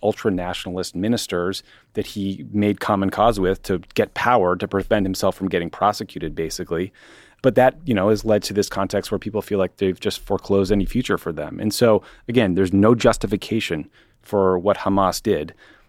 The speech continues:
but we have to try to understand how the average Palestinian feels, how little hope they have, and how that context under occupation can fuel an armed resistance. It can fuel terrorist groups like Hamas, and that we need some sort of political track for a two-state solution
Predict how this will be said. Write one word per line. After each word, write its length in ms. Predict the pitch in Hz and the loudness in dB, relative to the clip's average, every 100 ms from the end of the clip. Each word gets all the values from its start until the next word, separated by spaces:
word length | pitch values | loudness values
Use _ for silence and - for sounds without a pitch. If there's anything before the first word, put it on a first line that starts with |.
| _ | _
but 160 | - 117 | 0 2
we 140 | 107 | 2
have 160 | 113 120 | 2 0
to 80 | - | -2
try 320 | - - 123 | -2 2 2
to 120 | 107 104 | 2 -2
understand 580 | 107 98 - 107 90 | -4 -4 -4 -4 -4
how 240 | 82 - 104 | -4 0 0
the 160 | 95 | 2
average 300 | 90 87 90 | -2 -2 -6
Palestinian 540 | - 90 87 - 92 85 | -6 -4 -4 -4 -4 -4
feels, 460 | - 120 113 107 - - - | 0 4 4 2 -6 -20 -14
how 140 | 92 | -8
little 200 | 92 87 | -6 -6
hope 240 | - 104 | -6 -6
they 120 | - 95 | -2 0
have, 340 | 98 92 92 | 2 2 0
and 120 | - 92 | -4 -6
how 220 | - 90 | -2 -2
that 300 | 92 98 - | 0 -4 -4
context 680 | - 101 - 92 - - - - _ _ - | -6 -6 -4 -6 -6 -12 -14 -20 _ _ -6
under 160 | 104 104 | 0 2
occupation 640 | 92 104 - 196 - 101 | 0 -2 0 2 2 0
can 160 | - 98 | 0 -4
fuel 240 | - 95 | -2 -2
an 60 | 92 | -2
armed 180 | 92 | -2
resistance. 560 | 87 90 123 117 104 - | -4 -2 -2 0 -2 -2
It 60 | - | -8
can 140 | 92 | -12
fuel 240 | - 95 | -8 -8
terrorist 380 | 87 - 98 90 | -6 -4 -4 -2
groups 200 | - 95 | -4 -4
like 120 | 87 | -6
Hamas, 520 | - 98 98 95 - - - - - _ | -4 0 2 0 -4 -10 -16 -20 -20 _
and 140 | - 104 | -2 0
that 120 | 107 | 0
we 120 | 107 | 0
need 240 | 104 123 120 | 2 2 2
some 300 | - 120 123 | 0 2 2
sort 220 | 120 92 | 2 0
of 80 | - | -2
political 480 | - 104 107 - | -2 0 0 -2
track 380 | 90 - 117 104 | -6 0 0 0
for 100 | - | -4
a 40 | 87 | -6
two-state 400 | 110 101 92 - | -6 -6 -8 -6
solution 680 | 90 98 123 95 82 78 | -6 -4 -4 -4 -4 -6